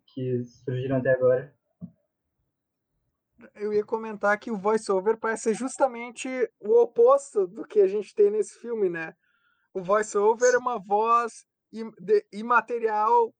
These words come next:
Speaker 2: sem posição no espaço, sem um, vamos dizer, o,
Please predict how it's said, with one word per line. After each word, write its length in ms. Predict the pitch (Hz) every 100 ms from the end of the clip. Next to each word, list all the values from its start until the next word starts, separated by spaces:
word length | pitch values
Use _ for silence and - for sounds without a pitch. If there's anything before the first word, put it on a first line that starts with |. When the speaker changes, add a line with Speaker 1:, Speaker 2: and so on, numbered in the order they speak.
| _
Speaker 2:
sem 240 | - 226 220
posição 420 | 226 220 226 233
no 80 | 233
espaço, 680 | - - 226 226 220 - 214 208 208 202 196 190 190
sem 340 | - 220 226
um, 420 | 214 214 202 185 _ _ _ _ _ _ _ _
vamos 240 | 247 330 185
dizer, 260 | 208 208
o, 400 | 196 185 175 160